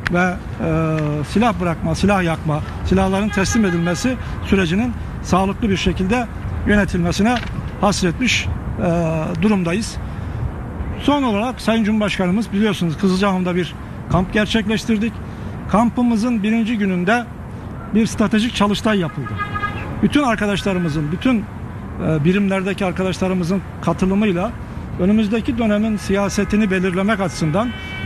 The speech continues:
yuvarlak masa toplantıları, workshoplar halinde bütün siyasi konular gözden geçirildi. Bu genel sekreterliğimiz tarafından notlar haline getirildi. Genel başkanımıza arz edildi. Genel başkanımız bu notların gereğinin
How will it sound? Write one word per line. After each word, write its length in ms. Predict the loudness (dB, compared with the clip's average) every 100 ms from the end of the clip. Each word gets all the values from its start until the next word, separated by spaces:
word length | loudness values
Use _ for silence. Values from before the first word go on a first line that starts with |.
| 2
yuvarlak 400 | 4 4 0 0
masa 220 | 0 0
toplantıları, 640 | 0 -2 0 0 0 0
workshoplar 640 | 2 2 2 0 -2 0 0
halinde 500 | 0 0 0 0 -2 -6 -8 -8 -8 -2
bütün 280 | 2 4 2
siyasi 380 | 2 0 0
konular 360 | 0 0 2 2
gözden 440 | 2 2 2 0
geçirildi. 520 | 0 0 0 2 0 -2 -6 -10 -8 -6 0
Bu 180 | 2
genel 260 | 4 2 2
sekreterliğimiz 760 | 0 0 0 2 0 0 0
tarafından 680 | 0 0 0 0 2 2 0
notlar 300 | -2 0 2
haline 280 | 2 2 0
getirildi. 540 | -2 0 0 0 0 -2 -8 -8 -6 0
Genel 220 | 2 4
başkanımıza 540 | 2 0 0 0 0 0
arz 260 | 2 2
edildi. 340 | 2 0 -2 -4 -6 -10 -10 0
Genel 220 | 2 4
başkanımız 520 | 2 0 0 2 0 0
bu 100 | 2
notların 460 | 2 2 0 0 -2 -6 -8 -6 0
gereğinin 520 | 2 4 2 0 -2